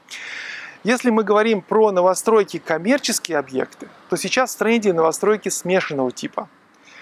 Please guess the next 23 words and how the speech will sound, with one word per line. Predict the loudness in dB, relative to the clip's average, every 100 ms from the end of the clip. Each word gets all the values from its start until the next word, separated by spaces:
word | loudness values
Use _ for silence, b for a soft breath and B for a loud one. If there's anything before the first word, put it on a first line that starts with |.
| B B B -10
где | -2 2 4
на | 4 2
первом | 2 0 2
этаже | 0 2 0
находятся | 0 0 -2 -4
дискаунтеры | -10 0 0 0 -4 -4 -4
Aldi, | -2 0 0 -2 -6
Lidl, | -4 -2 2 4 2 -2 -12
в | -8
подвале | -2 0 0
парковка, | -2 -8 -2 0 0 -2 0 0 -2 -6
складские | -6 -6 -6 -10
помещения, | -6 -6 -2 0 0 -2 -4 B B B
а | -2
на | 0
верхних | 0 0 -2
этажах | -2 0 -2 -2
офисы, | -2 0 0 -6 -6 -8
фитнес-центры | -8 -8 -8 -4 -2 0 0 -2
и |
даже | 0 -2 -2
жилые | -2 0 0
помещения. | -2 -6 -6 -6 -10